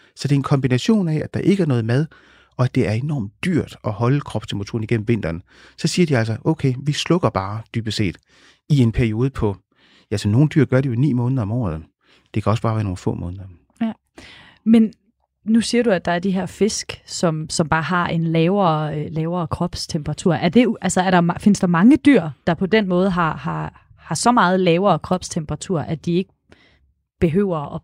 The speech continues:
Speaker 2: pelse sig til og, for at holde varmen om vinteren?
Speaker 1: Jamen, det er jo kun os, pattedyrene og fuglene, der, der pelser og fjerer os til, <laughs> hvis vi skal bruge de ord.
Speaker 2: Ja.
Speaker 1: Altså, det vi gør, det er jo, at vi holder jo en høj, stabil kropstemperatur under normale forhold.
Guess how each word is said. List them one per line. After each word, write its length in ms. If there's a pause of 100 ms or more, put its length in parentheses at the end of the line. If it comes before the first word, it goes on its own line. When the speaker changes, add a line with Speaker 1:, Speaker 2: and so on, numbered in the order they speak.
Speaker 2:
pelse 380
sig 260
til 340
og, 340
for 180
at 160
holde 240
varmen 300
om 120
vinteren? 340 (220)
Speaker 1:
Jamen, 140
det 40
er 40
jo 40
kun 240
os, 400
pattedyrene 600 (320)
og 60
fuglene, 460 (200)
der, 80 (120)
der 100
pelser 440
og 260
fjerer 380
os 140
til, 180
<laughs> 20
hvis 160
vi 40
skal 160
bruge 220
de 120
ord. 260 (100)
Speaker 2:
Ja. 200
Speaker 1:
Altså, 220
det 120
vi 80
gør, 240
det 180
er 60
jo, 60
at 100
vi 60
holder 320
jo 160
en 80
høj, 260 (720)
stabil 500
kropstemperatur 640
under 140
normale 320
forhold. 360